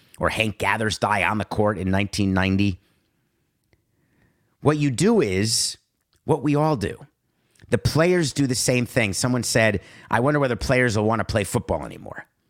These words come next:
Players do what we do. When we see a car accident, we drive by a car accident, we see ambulances, we see people being hella lifted. You just say, "Wow, that can happen,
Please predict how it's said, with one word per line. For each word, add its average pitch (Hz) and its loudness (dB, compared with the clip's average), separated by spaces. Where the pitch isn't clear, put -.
Players 208 2
do 143 4
what 123 2
we 95 2
do. 80 -6
When 127 2
we 202 2
see 160 0
a 110 -2
car 143 0
accident, 90 -2
we 92 -6
drive 127 -2
by 113 0
a 101 -4
car 107 -2
accident, - -8
we 110 2
see 131 0
ambulances, 104 -2
we 98 -6
see 131 -2
people 123 -2
being 104 -2
hella 135 -4
lifted. - -8
You 131 2
just 147 -2
say, 151 0
"Wow, 151 0
that 160 2
can 139 -2
happen, 117 0